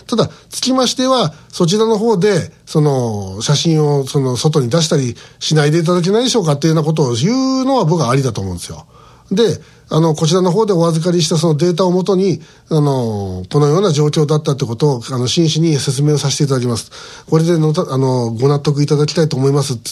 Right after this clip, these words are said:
言って対応するのが僕は筋だと思うんですよ。そこら辺がちょっと雑だったんだろうなという気がします。で、あの、不信感を持ったんだろうね。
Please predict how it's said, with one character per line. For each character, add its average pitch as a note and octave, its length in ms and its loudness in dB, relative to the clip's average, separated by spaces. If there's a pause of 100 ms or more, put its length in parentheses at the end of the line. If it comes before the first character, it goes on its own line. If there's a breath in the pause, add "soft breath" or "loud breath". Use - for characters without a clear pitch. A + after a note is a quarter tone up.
言 F#3+ 120 2
っ - 20 -2
て - 60 -12 (200 loud breath)
対 E3+ 180 2
応 E3 120 2
す D#3+ 120 0
る F3+ 80 2
の F3+ 80 0
が B2+ 80 0
僕 A#2+ 140 -4
は A2+ 80 -4
筋 C3+ 240 0
だ B2 80 -4
と G#2 100 -6
思 G#2+ 100 -2
う - 20 -2
ん - 40 -2
で G#2 40 -8
す - 60 -8
よ。 G2 80 -6
そ - 100 -6
こ B2+ 100 -2
ら C3+ 80 0
辺 C#3 140 2
が C3 140 -2 (280 loud breath)
ち - 80 0
ょ D3+ 40 4
っ D3 80 0
と A2+ 200 0
雑 A#2 320 0
だ D3 60 4
っ C3+ 80 0
た D3+ 100 2
ん B2+ 60 0
だ A2 100 -2
ろ G2+ 100 -4
う G#2+ 40 -2
な C3 160 0
と B2 100 -4
い G#2+ 40 -4
う G2+ 40 -4
気 G#2 120 -6
が G2+ 60 -2
し E2+ 120 -6
ま F2+ 100 -6
す。 - 160 -16 (720 loud breath)
で、 E3 360 2 (840)
あ D#3+ 100 4
の、 D#3 260 2 (720)
不 - 20 -4
信 C#4 440 0
感 E3 340 2
を A#2 40 -2
持 D#3+ 160 2
っ A#3 60 -8
た F#3+ 180 0
ん C3+ 60 0
だ A2+ 100 -4
ろ F2+ 120 -8
う F#2+ 40 -6
ね。 C#4 260 0